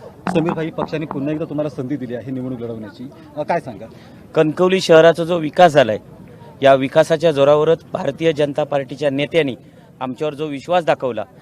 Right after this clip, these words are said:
Speaker 2: आणि माझ्यासहित काही नगरसेवकांना आजच्या दिवशी जो उमेदवारी अर्ज दाखल करण्यासाठी सांगितलं, तो आज माझ्यासोबत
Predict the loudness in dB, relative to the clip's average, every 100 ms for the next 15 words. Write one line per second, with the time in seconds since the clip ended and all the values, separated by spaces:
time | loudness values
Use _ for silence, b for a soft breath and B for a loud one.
0 | B -10 -8 -6 -4 -2 -4 -4 -8 -4
1 | -4 -4 -6 -6 -6 -8 -6 -8 -8 -10
2 | -8 -8 -6 -8 -8 -10 -12 -12 -8 -6
3 | -6 -8 -2 -2 -2 -6 -6 -8 -6 -8
4 | -8 -12 -12 -12 -12 -12 -10 -10 -10 -12
5 | -12 B B B -4 0 -2 -4 b b
6 | -6 -4 0 -2 0 -2 -2